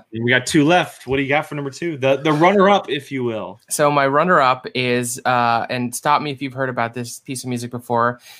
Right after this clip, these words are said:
Speaker 2: It's a little thing called the Imperial March.
Speaker 1: <laughs>
Speaker 2: Uh,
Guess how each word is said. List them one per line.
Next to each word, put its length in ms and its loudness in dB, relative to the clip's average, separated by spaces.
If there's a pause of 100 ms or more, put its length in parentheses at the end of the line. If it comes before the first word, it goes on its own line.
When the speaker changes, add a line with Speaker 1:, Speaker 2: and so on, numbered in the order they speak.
(140)
Speaker 2:
It's 100 -14
a 60 0
little 220 2
thing 200 -2
called 240 0
the 80 -6
Imperial 460 -4
March. 480 -4 (160)
Speaker 1:
<laughs> 640 -4 (1040)
Speaker 2:
Uh, 500 2